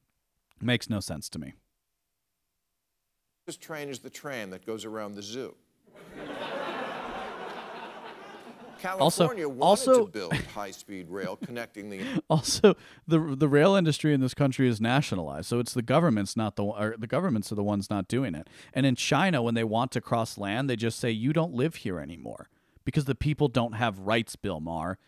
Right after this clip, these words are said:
Speaker 1: That's why they can build so much rail. Oh, and, you know, before that, they were living through Mao's Great Leap Forward, where, you know,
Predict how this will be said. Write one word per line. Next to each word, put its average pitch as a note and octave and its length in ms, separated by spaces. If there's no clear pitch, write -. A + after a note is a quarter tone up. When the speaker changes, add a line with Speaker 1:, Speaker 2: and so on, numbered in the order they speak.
Speaker 1:
That's A#2+ 320
why A2+ 140
they A2 120
can G2+ 180
build G#2+ 260
so G#2 160
much G2 280
rail. F#2 400
Oh, D3+ 140
and, D#3 80
you D#3 80
know, B2 120
before E3 400
that, A#2 260
they A#2+ 100
were A#2+ 100
living B2+ 320
through A#2 200
Mao's A2 340
Great A#2 300
Leap G#2+ 240
Forward, A2 440
where, G2 180
you G#2+ 140
know, F#2 260